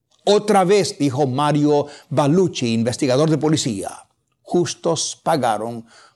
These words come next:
por pecadores". Esta, mi amigo, se ha convertido en una frase proverbial. Pagar justos por pecadores. Una frase que, al parecer,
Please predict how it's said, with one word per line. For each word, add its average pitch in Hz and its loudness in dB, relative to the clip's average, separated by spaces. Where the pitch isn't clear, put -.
por 123 -4
pecadores". 117 -4
Esta, 214 2
mi 196 4
amigo, 175 2
se 190 0
ha 170 -2
convertido 160 2
en 147 2
una 151 0
frase 139 -2
proverbial. 127 -2
Pagar 180 0
justos - -8
por 180 -2
pecadores. 147 -4
Una 156 0
frase 175 0
que, 165 2
al 135 0
parecer, 226 2